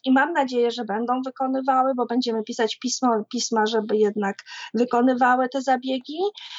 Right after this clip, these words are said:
ale w Szczecinie jest z kolei bardzo naprawdę fajny szpital, pier-, prężnie działający, wspaniali lekarze z dużym doświadczeniem, tylko, no, to jest trochę daleko. Poza tym, jeśli chodzi o dzieci, to w Polsce wykonuje się, bo to też, y, wśród tych kryteriów jest tak, że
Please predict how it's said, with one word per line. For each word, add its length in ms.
ale 380
w 40
Szczecinie 400
jest 160
z 60
kolei 280
bardzo 320
naprawdę 400
fajny 340
szpital, 460
pier-, 180
prężnie 420
działający, 520
wspaniali 540
lekarze 420
z 80
dużym 260
doświadczeniem, 640
tylko, 200
no, 140
to 120
jest 200
trochę 280
daleko. 480
Poza 180
tym, 180
jeśli 200
chodzi 280
o 120
dzieci, 560
to 140
w 240
Polsce 500
wykonuje 560
się, 140
bo 60
to 120
też, 300
y, 220
wśród 380
tych 120
kryteriów 680
jest 200
tak, 220
że 220